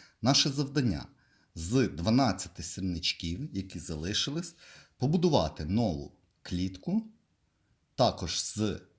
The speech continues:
камерами одинакового розміру, щоб ми розмістили ось цих шість орків. Це задачка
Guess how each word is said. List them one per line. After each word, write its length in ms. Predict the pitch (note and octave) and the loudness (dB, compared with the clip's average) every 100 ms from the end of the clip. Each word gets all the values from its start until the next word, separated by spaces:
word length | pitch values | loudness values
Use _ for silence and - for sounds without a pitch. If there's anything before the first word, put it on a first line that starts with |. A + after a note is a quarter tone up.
| _ _ _ _ _ _ _ | _ _ _ _ _ _ _
камерами 540 | C#3 G#2+ F#2+ F2+ F#2 | 4 4 2 0 -2
одинакового 840 | F#2+ F#2+ G#2 E2 D#2+ D#2+ D#2+ G2 | -4 -4 -2 -2 -4 -8 -4 -2
розміру, 540 | C#3+ G#3 G#3+ F#3+ F3+ - - _ | 0 -2 0 0 -2 -6 -18 _
щоб 260 | - - D#2 | -6 -4 0
ми 300 | F2+ G2+ G2+ | 2 2 0
розмістили 760 | D#2+ - E2 - B2+ C#3+ D#3 D#3+ - _ _ _ _ _ _ _ _ _ _ | -2 -4 -2 0 2 2 0 -4 -10 _ _ _ _ _ _ _ _ _ _
ось 160 | - - | -8 -6
цих 280 | - B2 - | -2 -2 0
шість 460 | - F2+ - - _ | -4 -2 -6 -10 _
орків. 400 | D#2 C2 - - _ _ _ _ _ _ _ _ _ _ _ _ _ _ - _ _ _ _ | -10 -10 -14 -20 _ _ _ _ _ _ _ _ _ _ _ _ _ _ -20 _ _ _ _
Це 160 | F#3 | -2
задачка 840 | G3 B2 G2+ A#2 B2 - D3+ D3+ - | 0 0 4 4 2 -2 -4 -4 -6